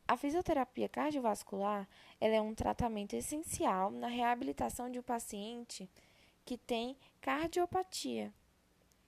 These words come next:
E o seu principal objetivo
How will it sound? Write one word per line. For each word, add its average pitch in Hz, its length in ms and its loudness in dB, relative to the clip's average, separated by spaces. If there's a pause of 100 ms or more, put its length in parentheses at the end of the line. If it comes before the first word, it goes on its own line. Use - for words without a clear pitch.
(560)
E 349 140 8
o 381 60 2
seu 311 200 2
principal 269 800 -2
objetivo 214 920 -4